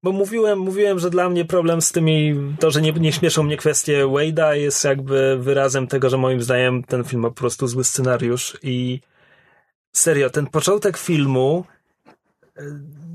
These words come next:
dialogi, nie wiem, kiedy, kiedy ślepa Al zaczyna mówić Deadpoolowi, że musi się podnieść i iść dalej i w ogóle, i to było jakby, czy to jest celowo złe? Czy to, czy to ma być celowo zły dialog z dramatu Hallmarku?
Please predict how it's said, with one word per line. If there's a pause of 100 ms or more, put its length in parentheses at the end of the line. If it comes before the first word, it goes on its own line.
(120)
dialogi,
nie
wiem,
kiedy,
kiedy
ślepa
Al
zaczyna
mówić
Deadpoolowi,
że
musi
się
podnieść
i
iść
dalej
i
w
ogóle,
i
to
było
jakby, (260)
czy
to
jest
celowo
złe?
Czy
to,
czy
to
ma (340)
być
celowo
zły
dialog
z
dramatu
Hallmarku?